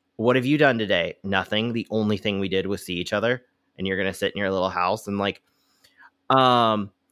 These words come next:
but I think what's interesting is there's a slight, like,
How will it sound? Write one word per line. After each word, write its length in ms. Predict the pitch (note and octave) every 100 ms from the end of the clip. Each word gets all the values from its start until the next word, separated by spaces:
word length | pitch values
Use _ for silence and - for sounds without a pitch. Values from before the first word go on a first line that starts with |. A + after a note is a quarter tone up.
| _ _
but 100 | D3
I 40 | D3+
think 220 | F3 A3+
what's 160 | A3
interesting 360 | E3+ C#3+ - C3+
is 100 | A#2
there's 200 | B2 A#2+
a 60 | A#2+
slight, 600 | - - G#2+ G2+ G2+ -
like, 360 | G#2+ G#2 -